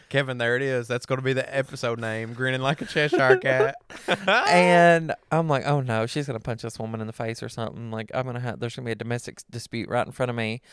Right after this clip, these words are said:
Speaker 1: Wait. The lady who was snickering at her, that she said that too?
Speaker 2: Y-, yeah, I was like, "Oh my
Speaker 1: Oh
Speaker 2: God,
Speaker 1: my
Speaker 2: she's gonna
Speaker 1: God.
Speaker 2: hit her because she thinks she's laughing at her," which
Speaker 1: Oh,
Speaker 2: she
Speaker 1: no.
Speaker 2: was, and so was I right in front of her 'cause
Speaker 1: Yeah.
Speaker 2: I couldn't stop. And she was like, "It's okay.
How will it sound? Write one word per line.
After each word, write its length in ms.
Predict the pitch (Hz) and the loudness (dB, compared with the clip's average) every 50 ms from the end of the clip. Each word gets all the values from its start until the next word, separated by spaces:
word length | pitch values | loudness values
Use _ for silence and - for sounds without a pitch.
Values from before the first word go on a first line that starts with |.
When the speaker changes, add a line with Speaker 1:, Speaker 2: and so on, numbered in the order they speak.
| 131 131 | -4 0
Speaker 1:
Wait. 360 | 131 120 113 107 101 - - - _ _ _ _ _ _ _ _ _ _ - | 2 2 2 2 -2 -6 -12 -20 _ _ _ _ _ _ _ _ _ _ -2
The 120 | 131 123 | -2 0
lady 300 | 120 139 147 156 151 143 139 | 2 2 2 2 2 0 -2
who 80 | 143 | -2
was 120 | 127 123 117 | -4 -4 -6
snickering 380 | - - 175 175 - 208 196 | -4 -6 -6 -4 -4 -4 -4
at 160 | 196 202 196 | -2 -2 -2
her, 100 | 202 190 | -2 0
that 160 | 170 156 - - | -2 -2 -4 -4
she 140 | - 185 | -8 -10
said 240 | 165 - 190 208 214 | -6 -2 -2 -2 0
that 160 | 220 247 233 | -2 -4 -2
too? 300 | - 233 262 262 226 208 185 | -2 -2 -2 -2 -4 -6 -8
Speaker 2:
Y-, 120 | - - - | -10 -12 -2
yeah, 260 | 151 151 185 196 165 | 8 10 10 12 12
I 100 | 120 117 | 10 8
was 140 | 123 139 131 | 6 6 4
like, 140 | 143 120 87 | 0 0 0
"Oh 80 | 127 | 0
my 80 | 127 127 | 0 2
Speaker 1:
Oh 40 | 117 | 4
Speaker 2:
God, 220 | - 139 127 113 107 | 6 8 8 8 6
Speaker 1:
my 60 | 98 | 2
Speaker 2:
she's 100 | 90 92 | 2 2
gonna 300 | 98 123 139 127 104 117 120 | 6 6 8 6 6 4 4
Speaker 1:
God. 40 | |
Speaker 2:
hit 160 | 147 160 143 - | 4 2 2 2
her 380 | 131 113 95 101 101 120 135 - _ - | 0 0 0 0 0 -2 -4 -10 _ -6
because 200 | 123 - 135 120 | -2 -2 -2 -2
she 140 | - - 120 | -2 -4 -4
thinks 240 | 113 - 120 - - | -2 -2 -4 -4 -4
she's 180 | - 120 107 107 | -6 -6 -2 2
laughing 360 | 120 127 131 131 - 110 98 | 4 4 4 2 0 -6 -8
at 160 | 95 92 92 | -6 -4 -2
her," 60 | 101 110 | 0 4
which 200 | 113 117 120 113 | 6 8 8 8
Speaker 1:
Oh, 100 | 104 104 | 6 4
Speaker 2:
she 80 | - 104 | 2 0
Speaker 1:
no. 60 | 104 110 | 2 6
Speaker 2:
was, 360 | 139 156 139 110 110 110 - | 6 6 6 6 4 0 -4
and 120 | 117 113 | -8 -6
so 200 | - - 180 180 | 2 6 6 6
was 160 | 160 127 107 | 6 4 2
I 160 | 127 131 143 131 | 4 4 4 4
right 160 | 113 113 113 | 4 2 0
in 60 | - | 0
front 180 | 120 - 151 147 | 0 -2 -2 -2
of 60 | 127 | -2
her 120 | 110 104 104 | -6 -8 -6
'cause 280 | - 127 131 131 - | -4 -4 -4 -2 0
Speaker 1:
Yeah. 340 | 240 214 196 147 117 107 101 | 4 6 8 8 8 8 6
Speaker 2:
I 80 | 151 190 | 6 4
couldn't 220 | - - - - | 4 2 -6 -8
stop. 420 | 104 - 170 175 175 123 90 - - - - _ _ | -4 0 2 2 2 2 0 -4 -10 -20 -20 _ _
And 80 | - 143 | -10 -6
she 80 | 165 | -6
was 100 | 190 180 | -4 -4
like, 120 | - 185 - _ _ _ _ _ | -4 -6 -8 _ _ _ _ _
"It's 180 | 262 285 - 196 | 2 4 6 4
okay. 360 | 160 - - 180 180 208 | 4 4 6 4 4 4